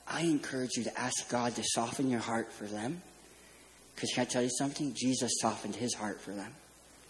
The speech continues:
He died on a cross for them,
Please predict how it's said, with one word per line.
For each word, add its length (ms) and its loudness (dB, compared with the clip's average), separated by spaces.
He 180 6
died 280 6
on 120 2
a 80 2
cross 400 2
for 140 0
them, 280 -2